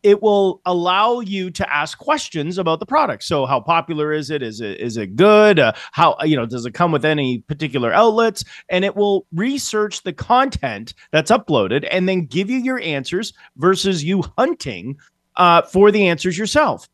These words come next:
or looking to see why are, you know, you might look at reviews and go like, "Oh, okay, there's so many negatives, so many positives." Now you could say,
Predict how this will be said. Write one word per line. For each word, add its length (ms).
or 200
looking 360
to 80
see 380
why 340
are, 260
you 180
know, 100
you 160
might 240
look 180
at 80
reviews 360
and 80
go 120
like, 160
"Oh, 240
okay, 300
there's 240
so 180
many 180
negatives, 380
so 80
many 120
positives." 460
Now 120
you 180
could 140
say, 280